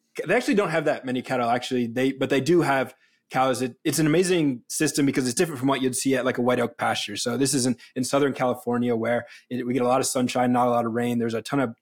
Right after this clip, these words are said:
fruit trees and orchards, and they do have, uh, in a polyculture system, but it's very different from what you would see at, like, from, like, a Joel Salatin system or, or a Will Harris system over at, at White Oak Pastures or, or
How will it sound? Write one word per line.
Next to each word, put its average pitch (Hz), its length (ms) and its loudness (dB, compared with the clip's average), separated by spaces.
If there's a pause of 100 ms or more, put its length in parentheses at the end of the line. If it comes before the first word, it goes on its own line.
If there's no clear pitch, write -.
(120)
fruit 143 320 0
trees 131 280 2
and 117 300 0
orchards, 123 520 0 (240)
and 127 100 -2
they 127 100 2
do 143 220 2
have, 127 360 0 (320)
uh, 120 220 -2 (320)
in 131 80 -2
a 120 100 -4
polyculture 131 580 0
system, 127 360 0
but 123 80 2
it's 120 100 -4
very 143 160 2
different 135 320 -2
from 127 140 -4
what 123 160 0
you 120 80 -2
would 120 120 -4
see 120 360 -2 (320)
at, 120 160 -2
like, 120 180 -6
from, 123 160 -2
like, 120 140 -2
a 123 40 -2
Joel 120 220 2
Salatin 120 760 0
system 120 440 -2
or, 117 120 0
or 120 220 -2
a 110 140 -6 (180)
Will 123 160 -2
Harris 117 320 0
system 113 260 -6
over 113 220 -6
at, 117 120 -8 (300)
at 113 200 -10
White 123 180 -2
Oak - 160 -8
Pastures 113 500 -4
or, 110 140 -2
or 113 180 -4